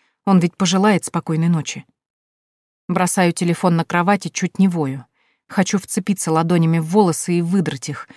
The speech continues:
чтобы стало легче. «Дачуль», ласково звучит со стороны входной двери. Отрываю взгляд от окна,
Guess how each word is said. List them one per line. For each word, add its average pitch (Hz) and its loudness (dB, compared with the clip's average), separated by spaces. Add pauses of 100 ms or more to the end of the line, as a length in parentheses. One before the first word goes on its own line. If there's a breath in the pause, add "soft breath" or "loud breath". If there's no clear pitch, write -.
(120)
чтобы 180 -2
стало 175 0
легче. 160 -2 (1500)
«Дачуль», 180 0 (760)
ласково 175 0
звучит 156 -4
со 175 -6
стороны 170 0
входной 170 0
двери. 147 -4 (1080)
Отрываю 185 2
взгляд 170 0
от 156 -2
окна, 151 -2